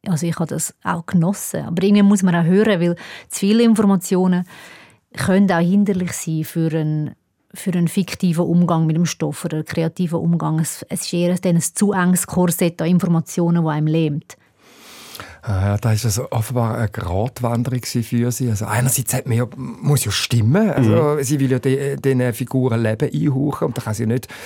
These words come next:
Speaker 2: nur fiktiv machen. Und auf der anderen Seite, natürlich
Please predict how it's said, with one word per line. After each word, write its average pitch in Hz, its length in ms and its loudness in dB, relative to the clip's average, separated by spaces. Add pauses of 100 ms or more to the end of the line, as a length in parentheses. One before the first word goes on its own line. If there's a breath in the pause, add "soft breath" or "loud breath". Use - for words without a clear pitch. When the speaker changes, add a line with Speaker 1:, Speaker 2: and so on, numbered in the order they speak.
(220 loud breath)
Speaker 2:
nur 127 400 2
fiktiv 123 580 -6
machen. 143 360 -2
Und 123 80 0
auf - 80 -10
der - 140 -8
anderen 117 300 -4
Seite, 117 380 -2 (400 loud breath)
natürlich 127 500 0